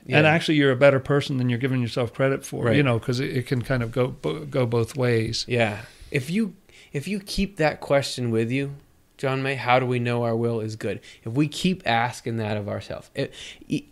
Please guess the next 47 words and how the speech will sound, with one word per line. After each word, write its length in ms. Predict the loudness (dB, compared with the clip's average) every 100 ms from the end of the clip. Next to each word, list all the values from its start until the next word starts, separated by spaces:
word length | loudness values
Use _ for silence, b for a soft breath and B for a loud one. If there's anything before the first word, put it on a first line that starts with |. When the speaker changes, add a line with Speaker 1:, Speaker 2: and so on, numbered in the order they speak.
| -20 -4
Speaker 2:
you're 220 | 4 8
never 200 | 8 6
gonna 140 | 4
catch 280 | 4 2 0
yourself 200 | 0 0
over 160 | 0 -2
time. 240 | 0 0
But 60 | -2
if 140 | -4
you 40 | -10
keep 320 | -6 -6 -2
that 200 | -2 -2
question 640 | -8 -10 -8 -8 -4 -2 -2
in 100 | 0
your 140 | -2
mind, 480 | 0 0 0 -2 -6 B B B -20 -20 -18
you're 160 | -2 2
gonna 140 | 2
be 120 | 2 0
on 100 | 0
the 80 |
right 160 | -2 -4
path. 400 | -6 -8 -10 -20 _ _
You 100 | 2
know, 140 | 4 4
Speaker 1:
Yeah. 60 | 4
Speaker 2:
that's 400 | 6 4 2 -2
the 80 |
thing 260 | 0 2 2
you 80 | 2
gotta 240 | 2 2
have. 120 | 2
As 120 | -2 0
long 140 | 2
as 100 | 2
you, 140 | 2 B B B
and 140 | 4
as 80 | 6
long 100 | 8
as 180 | 8 8
you're 180 | 8 10
looking 320 | 8 6 2
to, 140 | 4 6
"Hey, 240 | 8 6
if 120 | 4
I'm 280 | 4 4 4
not 380 | 6 6 4 -2